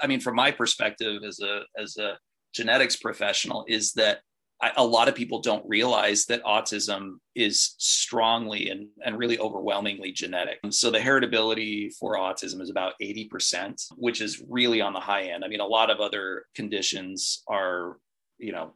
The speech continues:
less, uh, w-, conditions, I guess, that, that are well known to have a strong genetic component, you know, cancer and heart disease and stuff like that. They, they have heritability that's not,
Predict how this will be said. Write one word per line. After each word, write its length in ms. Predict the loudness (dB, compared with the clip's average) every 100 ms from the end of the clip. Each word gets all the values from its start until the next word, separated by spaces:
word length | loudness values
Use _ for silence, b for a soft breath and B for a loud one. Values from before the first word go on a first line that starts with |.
| -2
less, 440 | 2 2 2 -2 -2
uh, 80 | -2
w-, 540 | -2 -2 -2 -2 -2
conditions, 480 | 0 4 6 6 6
I 80 | 6
guess, 220 | 4 4
that, 240 | 0 2
that 160 | 4 6
are 160 | 4
well 340 | 0 2 2 2
known 340 | 0 -2 -2
to 120 | -4 0
have 220 | 0 2
a 40 |
strong 340 | 0 0 -2 -2
genetic 340 | -2 0 -2
component, 500 | -6 -6 -4 -2 -4 -6
you 60 |
know, 100 | -6
cancer 560 | -2 2 4 4 2 2
and 100 | 2
heart 220 | 0 0
disease 320 | -2 -4 -4
and 80 | -2
stuff 240 | -2 -2
like 140 | -4 -2
that. 180 | -4 2
They, 280 | 0 0 2
they 80 | 2
have 160 | 2
heritability 480 | 0 0 2 0 0
that's 180 | -2 -2
not, 340 | 2 2 2